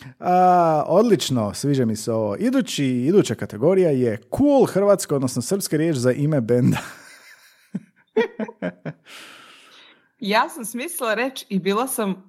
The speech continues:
Speaker 2: ubeđena da već postoji takav bend. I onda sam googlala, googlala, nisam našla.
Speaker 1: Možda postoji u podrumima, još ne znaš za njih.
Speaker 2: Možda, da. Šalabajzeri.
Speaker 1: Šalabajzeri! Zakon,
Speaker 2: Da.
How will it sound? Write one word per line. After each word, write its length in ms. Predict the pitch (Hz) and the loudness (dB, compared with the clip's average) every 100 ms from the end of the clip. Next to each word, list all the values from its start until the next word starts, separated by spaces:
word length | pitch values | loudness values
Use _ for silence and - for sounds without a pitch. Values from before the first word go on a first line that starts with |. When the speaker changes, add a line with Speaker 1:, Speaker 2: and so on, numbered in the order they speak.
| _ | _
Speaker 2:
ubeđena 580 | 226 220 226 226 180 175 | -2 0 0 -2 -6 -8
da 100 | 175 | -6
već 240 | 185 190 - | -4 -6 -6
postoji 440 | 180 - 170 165 | -8 -4 -2 -2
takav 360 | 175 160 180 185 | -2 -4 -2 -2
bend. 300 | 165 180 233 - _ _ _ - | -2 -4 -6 -12 _ _ _ -4
I 120 | 190 | -2
onda 180 | 214 233 | 0 -2
sam 240 | - 196 | -2 0
googlala, 360 | 185 233 233 196 | 0 0 0 -2
googlala, 340 | 196 226 214 | -4 -4 -4
nisam 380 | 190 180 180 214 | -2 -4 -4 -2
našla. 420 | 180 151 - 233 269 _ - | -2 -2 -2 -6 -6 _ -10
Speaker 1:
Možda 200 | 147 226 | -6 -4
postoji 340 | 185 - 196 | -4 2 4
u 40 | 180 | 4
podrumima, 560 | 165 170 175 147 127 | 4 4 4 2 0
još 260 | 120 131 - | -2 -4 -4
ne 160 | 131 | -4
znaš 180 | 131 117 | -4 -6
za 100 | 101 | -6
njih. 240 | 113 127 - | -6 -6 -4
Speaker 2:
Možda, 720 | 214 214 202 190 190 220 - | -2 0 2 2 0 -2 -2
da. 400 | 165 190 202 175 190 - _ - - _ | -6 0 0 0 -6 -14 _ -20 -20 _
Šalabajzeri. 1040 | - - 202 190 180 175 165 160 160 156 160 | -10 -2 0 2 0 0 -2 -6 -10 -10 -10
Speaker 1:
Šalabajzeri! 1000 | - 208 196 156 233 269 254 285 196 120 - _ - | 4 8 8 8 4 4 2 2 2 -2 -4 _ -8
Zakon, 680 | 131 156 196 185 214 | 0 4 4 4 2
Speaker 2:
Da. 40 | 156 | 2